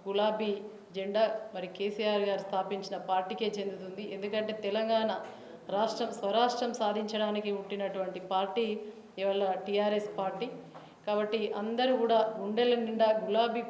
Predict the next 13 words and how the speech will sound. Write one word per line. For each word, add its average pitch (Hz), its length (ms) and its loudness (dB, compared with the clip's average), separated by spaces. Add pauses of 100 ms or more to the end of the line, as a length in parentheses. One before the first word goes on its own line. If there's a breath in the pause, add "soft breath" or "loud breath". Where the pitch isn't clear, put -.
పార్టీ, 202 320 2
గులాబీ 208 420 0
జెండా 196 300 -2
నింపుకున్నారు. 208 600 -2 (400 loud breath)
ఇవాళ 202 240 2
వాళ్ళందరూ 202 540 2
కూడా 226 460 4 (280 loud breath)
కేసీఆర్ 247 460 6
గారి 233 280 4
నాయకత్వంలో 220 1000 0
పది 202 140 -2
సంవత్సరాల 233 520 2
పాలన 226 680 2